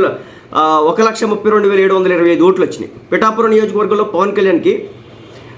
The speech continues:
ఒక లక్ష ముప్పై రెండు వేల ఏడు వందల ఇరవై ఐదు ఓట్లు పోలవగా, ఆయన సమీప ప్రత్యర్థి అయినటువంటి వైఎస్ఆర్సీపీ అభ్యర్థి వంగా గీతకు అరవై మూడు వేల ఐదు వందల యాభై ఆరు ఓట్లు వచ్చాయి. ఓట్లు లెక్కింపు జరిగిన పద్దెనిమిది రౌండ్లలో కూడా పవన్ కళ్యాణ్ ఆధిక్యం కనబరిచారు.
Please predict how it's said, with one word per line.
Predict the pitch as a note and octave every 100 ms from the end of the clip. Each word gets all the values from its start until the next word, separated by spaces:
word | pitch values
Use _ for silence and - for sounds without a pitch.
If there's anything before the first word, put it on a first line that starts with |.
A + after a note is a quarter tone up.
| -
ఒక | E3
లక్ష | A3 G#3+ A3+
ముప్పై | G3+ G#3
రెండు | G#3 G3+
వేల | G3
ఏడు | F#3+
వందల | F#3 F3+
ఇరవై | E3+ F3
ఐదు | F3 D#3
ఓట్లు | G3+ G#3+
పోలవగా, | - F3+ E3 C3+ D3 B3+ - -
ఆయన | D3+ E3+
సమీప | D#3+ F#3 A3+ A#3
ప్రత్యర్థి | G3+ - G3 F3
అయినటువంటి | E3+ D3+ D3 C#3+
వైఎస్ఆర్సీపీ | F#3 E3+ G3 G#3 G3 F#3 F3
అభ్యర్థి | C#3+ E3 C#3 B2
వంగా | A2+ F3 F#3+
గీతకు | D#3+ E3 C#3 F#3 F#3+ - - -
అరవై | C3 F#3 A3
మూడు | G#3 G3
వేల | G#3+
ఐదు | F3+ F3+
వందల | F3 D#3+
యాభై | D3+
ఆరు | D3+
ఓట్లు | E3+ E3
వచ్చాయి. | B2+ - - - - - - - - - -
ఓట్లు | A3 A#3+
లెక్కింపు | A3+ A3+ A3+ G#3+
జరిగిన | G#3+ G3 F#3+
పద్దెనిమిది | G3+ E3 D#3+ G#3+ G3+ D#3
రౌండ్లలో | F#3 G#3+ G#3 F#3+
కూడా | D3 D3+
పవన్ | - E3+ F#3 G#3+
కళ్యాణ్ | G3+ G#3
ఆధిక్యం | E3 F3 F#3 F3+
కనబరిచారు. | D#3+ C#3+ C#3 C3+ C3